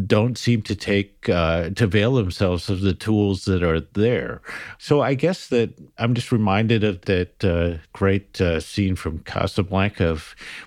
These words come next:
when people are shocked, just shocked that there's gambling going on. And so I don't know, maybe, maybe, Tom, I'm being too, too harsh, but I mean, these stories have been around for years and the tools are here. So I, I guess I'm a little less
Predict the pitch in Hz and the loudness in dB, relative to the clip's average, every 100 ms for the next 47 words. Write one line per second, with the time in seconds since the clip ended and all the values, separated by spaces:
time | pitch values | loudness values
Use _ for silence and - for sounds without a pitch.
0 | - 101 113 101 90 - 117 110 95 - | -6 -2 0 2 0 2 0 0 -2 -10
1 | - 104 98 - 120 104 101 - - 92 | -4 -2 -2 -2 0 2 0 -4 -4 -4
2 | - 82 - - 92 110 95 82 73 71 | -2 -4 -4 -6 -2 0 0 -2 -2 -4
3 | 73 73 73 65 64 67 85 85 - 110 | -4 -4 -4 -6 -10 -8 -4 -4 0 2
4 | 110 165 98 82 107 156 156 - - - | 2 2 2 2 2 0 -2 -8 -18 -6
5 | 180 202 165 160 131 120 120 - 127 113 | -2 0 0 2 2 2 0 0 0 0
6 | 131 - - - 135 139 185 - 139 127 | -6 -16 -10 -2 0 2 -2 0 0 0
7 | 87 139 143 143 175 - 196 175 175 165 | 0 0 0 0 -2 0 0 0 -2 2
8 | 147 143 147 113 - - 107 104 123 190 | 0 0 -4 -8 -4 0 2 2 2 2
9 | 87 76 71 - 95 92 - 117 120 117 | 0 -4 -4 -2 2 0 0 0 2 0
10 | 107 90 - 135 110 - 117 104 110 - | 0 -2 0 0 0 0 2 2 0 0
11 | 127 139 165 - - - - - - - | 0 0 -2 -4 -18 -18 -18 -18 -10 -2
12 | 139 143 127 113 120 107 90 - 90 104 | 2 4 4 4 2 0 -2 -4 0 0
13 | - - - | 0 -8 -12